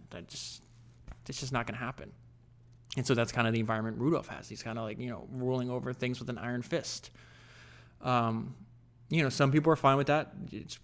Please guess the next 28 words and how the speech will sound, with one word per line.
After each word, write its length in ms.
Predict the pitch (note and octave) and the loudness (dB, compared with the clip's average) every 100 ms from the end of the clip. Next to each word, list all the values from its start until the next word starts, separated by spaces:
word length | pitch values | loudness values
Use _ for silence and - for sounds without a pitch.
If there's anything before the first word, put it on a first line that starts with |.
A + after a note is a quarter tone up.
| - | -4
you 140 | D3+ | 0
know, 80 | C3+ | 2
adults 340 | A2+ A#2+ B2+ | 4 2 2
should 160 | - C3 | -2 0
be 140 | C3 | 0
free 200 | B2+ C3 | 0 2
to 60 | C3 | 4
make 140 | B2+ | 4
their 100 | A#2+ | 2
own 100 | B2+ | 2
personal 300 | B2 B2+ B2+ | 2 0 0
decision. 320 | A#2 D3+ D#3 B2 | 0 2 4 4
But 120 | C3 | 6
it 40 | |
was 160 | C3+ C#3+ | 4 4
like, 240 | D#3+ D#3 | 2 0
I 140 | D#3+ D#3 | 2 6
thought 180 | F3+ | 8
about 240 | F3+ F3 D#3 | 10 8 8
that 160 | E3 | 6
when 120 | D#3 D3 | 6 6
I 40 | |
was 120 | C3 | 6
reading 240 | C3+ C#3 C3+ | 6 6 4
the 60 | |
book 300 | A#2+ B2+ B2+ | 4 4 6
on, 160 | B2+ A#2+ | 4 4
um, 380 | A2+ A2+ A#2 | 4 2 0